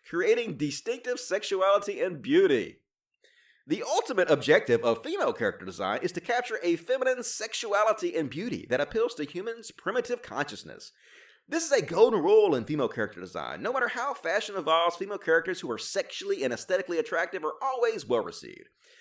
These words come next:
Beauties featuring distinctive characteristics are always eye-catching in the party, no matter if she is a hot chick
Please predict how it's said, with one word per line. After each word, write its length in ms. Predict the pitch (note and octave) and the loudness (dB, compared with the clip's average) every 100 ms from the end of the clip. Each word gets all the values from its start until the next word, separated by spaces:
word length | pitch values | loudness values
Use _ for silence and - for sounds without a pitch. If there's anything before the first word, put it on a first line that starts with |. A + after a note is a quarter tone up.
| _ - | _ -6
Beauties 340 | E4 D4+ B3 | -4 -4 -6
featuring 300 | G#3+ G3+ F#3+ | -8 -6 -4
distinctive 480 | C#3 - F#4 G#3 D#3+ | -4 -4 -6 -4 -2
characteristics 540 | B2+ G2 G2+ A#2 E3+ | -2 -2 -6 -8 -6
are 120 | E3 | -2
always 280 | C#4 C4+ C4 A#3 | 0 0 -2 -6
eye-catching 520 | B3+ A#3+ F#3+ D#3 D3 | -4 -2 -2 -4 -2
in 80 | C3+ | -4
the 60 | |
party, 380 | B2 A#2+ F#2+ E2 | 2 2 2 -4
no 120 | - E4 | -10 0
matter 220 | D4 B3+ | 2 4
if 120 | A#3+ | 0
she 160 | - B3+ | -6 2
is 200 | A3 F#3 | 2 4
a 160 | D#3+ | 2
hot 300 | - C4+ D4 | 4 2 2
chick 260 | - A3+ | 4 6